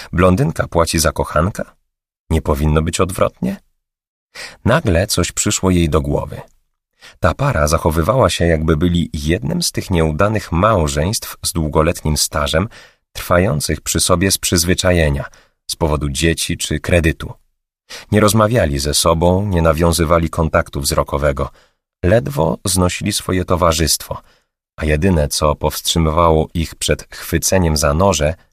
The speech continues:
był ich brak. Kochankowie tak się nie zachowują. Niewykluczone, choć mało prawdopodobne,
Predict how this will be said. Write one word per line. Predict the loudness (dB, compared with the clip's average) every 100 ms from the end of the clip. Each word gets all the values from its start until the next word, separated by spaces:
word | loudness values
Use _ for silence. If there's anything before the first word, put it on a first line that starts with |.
| _
był | -2 0
ich | 0 -4 -4
brak. | -4 -6 -12 -20 _ _ _ _ _ _ -18 -18 -4
Kochankowie | 0 2 2 0 -2 2 0 0
tak | -2 0
się | 2
nie | 2
zachowują. | 2 0 0 0 -2 -4 -10 -20 _ _ _ _ _ 0
Niewykluczone, | 0 0 -2 0 2 2 2 0 -2
choć | -2 -4 -4 -12
mało | -6 -4 -2 -2
prawdopodobne, | -2 -2 -2 0 0 2 2 0